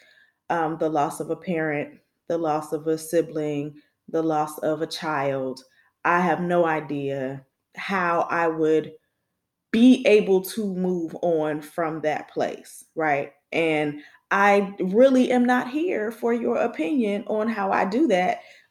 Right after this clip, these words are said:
uh, when I do that, <laughs> right? Um, and so I think one thing about it being in a public space is that, of course, it's open to all of the criticism on both sides,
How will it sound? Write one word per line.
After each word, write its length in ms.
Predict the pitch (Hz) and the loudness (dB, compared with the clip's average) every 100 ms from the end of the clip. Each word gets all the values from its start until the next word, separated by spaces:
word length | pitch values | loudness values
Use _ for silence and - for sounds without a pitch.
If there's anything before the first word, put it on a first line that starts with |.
| - | 2
uh, 180 | 190 | 4
when 240 | 180 208 208 | 4 4 4
I 100 | 220 | 4
do 220 | 226 359 | 6 6
that, 220 | - - - _ | 4 0 -6 _
<laughs> 160 | _ | _
right? 840 | 190 - 679 - 311 - - 330 - - - - - - | 4 4 2 4 4 4 0 -4 -4 -16 -20 -20 -10 -2
Um, 160 | 208 | 0
and 140 | 185 202 | 0 -2
so 160 | 220 | 0
I 140 | 208 202 | 2 2
think 300 | 208 226 196 | 0 -2 -2
one 280 | 202 208 208 - | -6 -6 -8 -8
thing 260 | 208 202 190 | -4 -4 -4
about 340 | 190 185 196 190 | -4 -2 0 0
it 140 | 185 - | -2 -6
being 600 | 208 214 196 190 185 185 _ _ 220 | -4 -2 -2 -2 -4 -8 _ _ 0
in 160 | 214 | 2
a 80 | 185 | 0
public 420 | - 202 185 180 | -2 -2 -2 -4
space 600 | - - 220 214 190 190 - | -6 -6 -4 -2 -4 -8 -6
is 200 | 190 175 | -6 -2
that, 320 | 170 170 - | -2 0 -4
of 140 | 175 170 | -6 -6
course, 300 | 202 190 190 | 0 0 -2
it's 120 | 190 - | -4 0
open 300 | 185 185 185 | 0 -2 -8
to 180 | 202 185 | -8 -2
all 260 | 185 214 220 | 0 0 -2
of 100 | 180 | -6
the 60 | |
criticism 600 | 160 175 165 160 156 151 - | -6 -6 -6 -4 -6 -6 -2
on 240 | 185 180 | 0 2
both 240 | 180 220 - | 2 0 -2
sides, 520 | - - - - | -8 -6 -10 -12